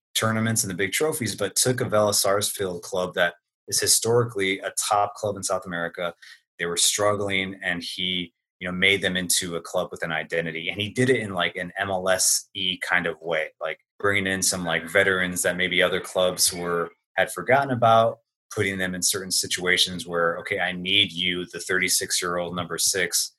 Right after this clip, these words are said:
to be that guy. But next to you is gonna be twenty-one-year-old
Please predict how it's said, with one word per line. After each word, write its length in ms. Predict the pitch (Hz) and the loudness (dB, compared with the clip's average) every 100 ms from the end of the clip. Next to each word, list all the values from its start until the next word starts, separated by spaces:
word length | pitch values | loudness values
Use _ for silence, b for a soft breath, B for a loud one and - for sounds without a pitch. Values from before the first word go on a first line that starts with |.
| _ - | _ -8
to 100 | 92 | -8
be 260 | 82 95 92 | -4 -2 2
that 240 | 87 78 | 2 2
guy. 220 | 85 78 76 - _ _ | 0 0 -2 -12 _ _
But 100 | 90 | -2
next 300 | 92 107 - | 2 2 2
to 80 | 104 | 2
you 100 | 95 | 2
is 120 | 90 | 0
gonna 200 | 92 85 | -4 -6
be 300 | 87 90 87 | -4 -4 -4
twenty-one-year-old 1000 | - 104 101 95 98 98 92 85 87 85 | -6 -6 -4 -4 -4 -4 -2 -2 -2 -4